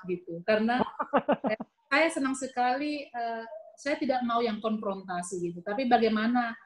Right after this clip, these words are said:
Speaker 1: kita menyelesaikan masalah dengan melakukan komunikasi, eh, negosiasi, dan dialog yang baik aja, gitu. Misalnya nih, saya juga menyoroti, eh, buruh yang, eh, kalau bahasa Medan namanya anggar jago, gitu kan. Jadi sok, sok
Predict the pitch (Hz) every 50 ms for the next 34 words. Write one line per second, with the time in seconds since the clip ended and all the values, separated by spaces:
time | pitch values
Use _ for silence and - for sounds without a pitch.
0 | _ _ _ _ _ - 240 226 233 220 214 214 214 202 208 208 208 220 208 208
1 | - 208 202 196 196 - 220 202 214 208 202 196 190 190 190 190 190 190 190 196
2 | 196 190 185 - 214 214 208 202 208 202 202 196 196 196 190 - 202 190 196 196
3 | - - 220 226 247 277 302 - - _ - - 220 214 202 196 202 196 202 202
4 | 208 - 214 208 202 220 208 202 196 196 185 190 185 190 190 185 - 196 190 185
5 | 185 180 180 180 175 - 185 175 175 175 175 165 170 170 - _ 170 175 202 -
6 | 254 262 277 285 269 247 214 208 - _ _ _ _ _ _ _ - 277 247 226
7 | 254 262 320 311 285 254 254 233 226 220 214 214 - 247 262 277 285 - - -
8 | - - - - - - - 214 214 208 202 202 208 202 208 226 220 220 277 277
9 | 254 220 214 208 208 214 214 220 220 - - - 208 208 202 - 220 233 220 214
10 | 226 240 - 226 220 220 226 240 262 262 247 226 220 220 240 247 226 220 208 214
11 | 202 196 185 220 208 208 214 226 208 185 180 180 180 - - - 208 220 208 208
12 | 202 233 - - - - 247 - 214 - _ _ _ _ _ _ - - - -
13 | 254 - -